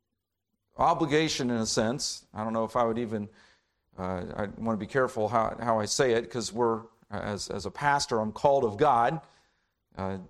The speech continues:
to this church, and we recognize that call together, uh, a year and a half or so ago. But Paul is saying,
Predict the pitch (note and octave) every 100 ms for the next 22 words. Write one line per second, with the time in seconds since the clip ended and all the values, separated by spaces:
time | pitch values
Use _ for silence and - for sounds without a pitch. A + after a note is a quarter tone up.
0 | _ - C3 B2+ B2 - - - D#3 A#2+
1 | A#2+ - - _ _ _ _ _ _ G#2+
2 | G2+ G2+ G2 G#2+ _ _ _ _ G#2 A2
3 | B2 C#3 C#3 B2+ B2 A#2+ B2+ - D#3+ D3+
4 | C#3+ - A2 D#3+ D3 B2 D#3 - - _
5 | _ _ F#2 F2+ G2 A#2 A#2 A#2+ C3+ C3+
6 | C3 D3 B2 A#2 A2 A2+ D3 - _ _
7 | _ _ _ _ C#3 C3+ F3+ G#3 G#3+ E3+
8 | - F3+ D#3+ C3 D3+ D3+